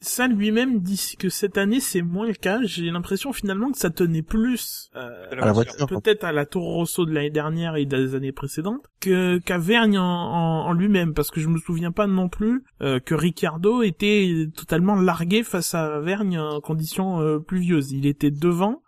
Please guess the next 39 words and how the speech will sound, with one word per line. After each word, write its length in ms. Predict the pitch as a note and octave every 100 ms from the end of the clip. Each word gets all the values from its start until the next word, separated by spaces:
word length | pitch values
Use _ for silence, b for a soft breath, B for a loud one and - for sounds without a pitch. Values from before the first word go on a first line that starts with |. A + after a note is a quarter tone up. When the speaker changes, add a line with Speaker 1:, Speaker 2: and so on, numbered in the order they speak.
| -
Speaker 1:
Euh, 340 | B2 A#2+ A#2+
je 60 | B2
me 60 |
rappelle 260 | B2 D3 D#3
du 100 | C#3
Canada 520 | - D3+ D3 D3+ D#3
l'année 180 | D3 C#3
dernière 420 | C#3 C3+ C#3+ D#3
où 60 | C3+
il 40 |
s'était 200 | - -
qualifié 380 | C3 C3+ C3+ C#3+
sixième 460 | C3+ C#3 D3 D3 C3
ou 80 | B2+
septième. 500 | - B2+ - B3 A3+ _ _ -
Euh, 300 | G#2+ A#2 - - - - - - -
maintenant, 580 | B2 C3 - G#3+ B3+
c'était 360 | A3 - D3 C#3+
pas, 380 | - F#3 F3+ D#3+
euh, 400 | D3 C#3+ C#3 C3+ -
Vergne 280 | C#3 G3 A3
était 220 | G3 F3+
bon, 280 | E3+ A#3+ C#4+
la 120 | G#3+
voiture 380 | E3 D#3 - B3+
aussi 300 | F#3+ - A#3
était 280 | G#3+ F#3+ G3
bon, 180 | F#3 -
et, 280 | - D3 C#3+
et, 360 | C#3 D3 C#3+ -
et, 20 |
était 200 | D3 -
Speaker 3:
Si, 220 | D#3+ -
Speaker 1:
bonne. 100 | D3
Speaker 3:
se 140 | D3 C#3+
prêtait 320 | - D3 C3+
bien, 160 | C#3 D3+
euh, 300 | B2+ A2 G#2
ouais. 200 | G#2+